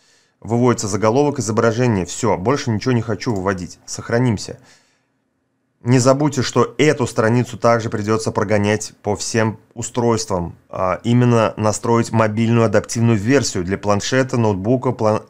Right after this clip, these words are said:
и ти-, смартфона. А, просто урок об этом будет у меня, а, чуть позже. Вы его посмотрите, и после этого урока уже по аналогии настроите каждую страницу в отдельности.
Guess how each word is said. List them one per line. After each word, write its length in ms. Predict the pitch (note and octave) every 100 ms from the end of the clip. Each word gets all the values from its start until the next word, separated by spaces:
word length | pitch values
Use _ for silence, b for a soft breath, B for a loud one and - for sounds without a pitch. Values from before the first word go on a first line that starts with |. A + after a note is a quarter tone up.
| _
и 160 | A2+ A#2
ти-, 180 | - B2+
смартфона. 720 | - G#2+ G2+ - C3+ A2+ F2 E2+ _ B B B B B B B
А, 160 | - G#2+
просто 360 | A#2 B2+ - - -
урок 340 | C3+ D3 -
об 140 | G#2+
этом 260 | A#2 G#2 G2
будет 240 | A2 G2
у 40 | G#2
меня, 380 | G#2 G#2 F2+ - _ _ _
а, 140 | - F2+
чуть 280 | - G2+ -
позже. 500 | G2+ F#2+ C3 D3 b b b b -
Вы 160 | B2+
его 160 | C3 A2
посмотрите, 600 | G#2 - A2+ A#2 B2+ D3
и 120 | -
после 300 | A#2 A#2+ B2
этого 140 | A2 G#2+
урока 220 | B2+ B2+
уже 220 | G#2 G#2
по 140 | A2+
аналогии 500 | G2+ G2+ G2 A2+ G#2+
настроите 560 | G#2 G#2 G2 A2+ A2 A#2
каждую 320 | - G2+ G2
страницу 420 | - F#2+ G2 -
в 60 | F#2
отдельности. 640 | F#2 F#2 F#2+ D#2+ - -